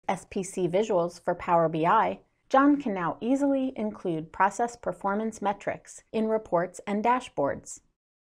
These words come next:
Individuals, X bar and range, and other control chart visuals help communicate process signals and prevent mistakes using proven statistical process control techniques. Additionally, histograms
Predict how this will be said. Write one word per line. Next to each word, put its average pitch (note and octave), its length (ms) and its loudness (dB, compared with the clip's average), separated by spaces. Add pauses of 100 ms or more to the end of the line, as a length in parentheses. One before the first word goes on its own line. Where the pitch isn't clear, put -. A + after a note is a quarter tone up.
(160)
Individuals, A3+ 840 4 (300)
X E3 200 -2
bar F#3 240 2
and E3+ 140 0
range, F3 520 -2 (180)
and A3+ 160 -4
other D4+ 200 6
control G3 440 -2
chart E3+ 320 -2
visuals E3+ 520 -2 (200)
help A#3+ 280 0
communicate B3 560 -2
process A3 480 2
signals D#3 540 -4 (240)
and A3 140 0
prevent A3+ 400 0
mistakes - 720 -4 (220)
using G#3 300 0
proven B3+ 560 0
statistical - 680 -4
process G#3 500 2
control F#3+ 380 0
techniques. F3 720 -6 (880)
Additionally, F#3 800 2 (320)
histograms E3+ 840 0